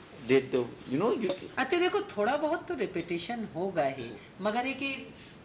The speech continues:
Speaker 2: यदि दर्शक को पकड़ में आता है, it should not, हाँ, ये
Speaker 1: पकड़
Speaker 2: लगना नहीं चाहिए।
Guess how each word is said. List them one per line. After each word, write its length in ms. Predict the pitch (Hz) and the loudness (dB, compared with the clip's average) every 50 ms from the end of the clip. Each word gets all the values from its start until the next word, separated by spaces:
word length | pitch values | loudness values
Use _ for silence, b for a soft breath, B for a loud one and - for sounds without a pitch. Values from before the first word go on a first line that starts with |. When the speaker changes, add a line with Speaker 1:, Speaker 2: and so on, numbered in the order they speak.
| - | -8
Speaker 2:
यदि 360 | 196 220 233 226 - 277 269 226 | -2 -2 0 0 0 -2 -2 2
दर्शक 480 | 233 240 240 240 - 285 269 269 - - | 2 2 2 2 0 -2 -4 -4 -4 -4
को 60 | 269 | -6
पकड़ 420 | 262 - 233 220 - 240 233 226 | -4 -2 -2 0 2 2 0 2
में 180 | 226 226 220 220 | 0 -2 -2 0
आता 320 | 170 170 170 - - 160 | 0 0 0 2 0 0
है, 320 | 165 170 165 165 190 175 - | 0 0 -2 -4 -6 -8 -8
it 60 | - | -6
should 220 | - 208 - - | -4 -4 -4 -4
not, 420 | 165 160 156 147 - - - - - | -4 -4 -6 -6 -6 -10 -14 -12 -8
हाँ, 560 | - 165 156 143 123 107 95 - - - - - - - - 175 | -2 0 0 0 0 -2 -6 -10 -14 -16 -18 -18 -16 -8 0 4
ये 120 | 196 202 | 6 6
Speaker 1:
पकड़ 80 | - - | 6 6
Speaker 2:
लगना 260 | - 190 208 208 208 | 4 2 4 4 4
नहीं 180 | 208 202 185 | 4 4 2
चाहिए। 320 | 170 - 151 135 135 117 | 2 0 -2 -2 -2 -2